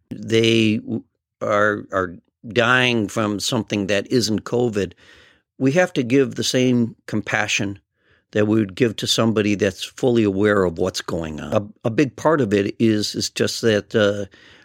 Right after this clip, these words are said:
the entertainment media, again, these, uh, these faction pundits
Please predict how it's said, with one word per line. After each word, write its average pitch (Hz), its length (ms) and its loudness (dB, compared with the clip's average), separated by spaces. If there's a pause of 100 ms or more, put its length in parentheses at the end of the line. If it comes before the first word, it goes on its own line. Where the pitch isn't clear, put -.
(120)
the 110 580 0
entertainment 131 680 2
media, 95 640 0 (260)
again, 107 580 2
these, 98 460 -2
uh, 95 320 0 (480)
these 92 320 -4
faction 117 920 0
pundits 107 600 -2